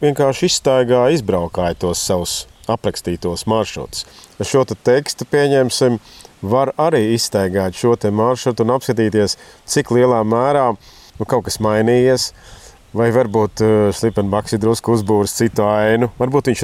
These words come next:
redzējis citu ainu, jo, nu, katrs mēs kaut ko savādāku redzam šajā vidē. Un, e, salīdzināt to tekstu ar mūsdienām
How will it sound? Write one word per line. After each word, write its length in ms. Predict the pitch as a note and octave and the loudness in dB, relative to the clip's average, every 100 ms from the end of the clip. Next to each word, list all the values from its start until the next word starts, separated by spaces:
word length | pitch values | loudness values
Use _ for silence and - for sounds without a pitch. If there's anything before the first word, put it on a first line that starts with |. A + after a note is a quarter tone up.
| C#3+ | 0
redzējis 400 | E3 A#2 G#2 - | 2 2 2 0
citu 280 | A#2 - A2 | 0 0 0
ainu, 360 | A2+ A#2+ A2+ G#2+ | 2 2 4 4
jo, 200 | G#2+ G2+ - - - - - | 2 0 -8 -20 -20 -20 -6
nu, 120 | A2 | -4
katrs 360 | - A#2+ G2 - | -2 -4 -4 -2
mēs 240 | G#2 - - | -2 -2 -2
kaut 180 | A#2+ G2+ | -2 -2
ko 120 | G#2+ | -2
savādāku 640 | - E3 F#2+ F#2 F2+ F2+ A2 | 0 0 2 0 -2 -2 -2
redzam 280 | G2 F#2 F2 | -2 -4 -2
šajā 340 | G#2 F2+ F2 F#2+ | 0 0 0 0
vidē. 360 | A2 F#2+ F2 D#2+ - - - - - - | 0 0 -4 -8 -18 -20 -20 -20 -20 -8
Un, 340 | - B2 C#3 C#3 | 0 2 2 4
e, 80 | C#3 C3+ B2 | 4 4 0
salīdzināt 760 | - A#2+ A2 G2 G#2 G#2 G2 - - | -2 -2 0 0 0 0 -2 -4 -2
to 360 | A2+ A#2 A#2+ - _ - | 2 2 0 -4 _ -2
tekstu 400 | A#2+ A#2+ - A#2+ | 0 0 0 0
ar 100 | A#2 | 2
mūsdienām 800 | C3 E3 C#3+ A2 G2+ F2+ E2+ D2+ | 2 2 2 2 2 -2 -6 -10